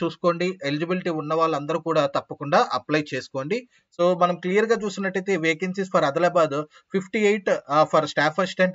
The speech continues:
and assistant manager వచ్చేసరికి లెవెన్, హైదరాబాద్ ఫార్టీ ఫైవ్ and సెవెన్,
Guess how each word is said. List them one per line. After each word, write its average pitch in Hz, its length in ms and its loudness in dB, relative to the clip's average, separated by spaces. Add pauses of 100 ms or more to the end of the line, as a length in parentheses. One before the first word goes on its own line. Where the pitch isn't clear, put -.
and 143 60 -2
assistant 147 320 -2
manager 185 300 0
వచ్చేసరికి 165 460 -6
లెవెన్, 131 320 -4 (340)
హైదరాబాద్ 196 520 4
ఫార్టీ 151 360 0
ఫైవ్ 185 320 0
and 127 180 -8
సెవెన్, 151 320 -2